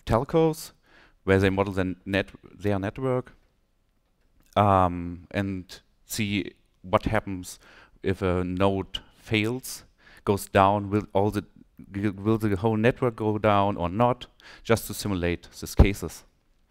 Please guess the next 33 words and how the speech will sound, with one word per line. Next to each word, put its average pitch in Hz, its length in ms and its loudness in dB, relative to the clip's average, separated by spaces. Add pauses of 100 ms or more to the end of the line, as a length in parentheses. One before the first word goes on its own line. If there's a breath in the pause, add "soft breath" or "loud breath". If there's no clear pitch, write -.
(720 soft breath)
And 98 600 6 (720)
one 127 160 2
particular 113 360 0
cool - 260 -4
case 113 360 2
is 95 400 -2
that 90 220 -2
also 101 280 -2
n-, 92 400 -6 (160)
the 98 100 -6
nasa 127 500 -2 (280)
is, - 340 -6
um, 104 320 2
using 127 240 -4
N 117 60 -4
E 113 60 -2
O - 20 -2
four 120 160 -4
J, 113 340 -2 (560 loud breath)
um, 98 480 4 (300)
to 107 80 -10
get, 104 320 2
to - 80 -16
try 117 180 0
to 98 140 -10
get - 300 -4 (140)
to - 80 -6
Mars. 117 380 2 (420)
So - 80 -18 (840 soft breath)
it's - 120 -12
pretty - 300 -8
cool. 80 240 -10 (400)
Um, 110 600 6